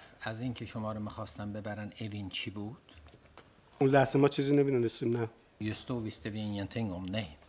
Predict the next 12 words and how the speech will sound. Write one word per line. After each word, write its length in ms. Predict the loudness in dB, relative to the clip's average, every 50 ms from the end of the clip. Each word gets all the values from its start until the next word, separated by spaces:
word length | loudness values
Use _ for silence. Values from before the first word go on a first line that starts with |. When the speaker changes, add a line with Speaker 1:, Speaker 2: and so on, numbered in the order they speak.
| -20 -20 -18 -12 -6 -2
Speaker 2:
به 60 | 2
ما 100 | 4 4
هیچ 180 | 6 4 4 6
توضیحی 300 | 6 6 6 6 4 2
داده 220 | 2 2 2 2
نشد. 260 | 0 -2 -2 -4 -8 -16 -18 -14 -10
Speaker 1:
De, 400 | -8 -6 -4 -4 -2 -2 -2 -4 -4 -6 -8
de 120 | -8 -10
förklarade 540 | -10 -12 -12 -8 -6 -6 -4 -4 -6 -8 -8 -4 -2
ingenting 440 | -2 -2 -2 -2 -6 -6 -8 -8 -8
för 120 | -10 -10
oss. 260 | -12 -12 -12 -14 -14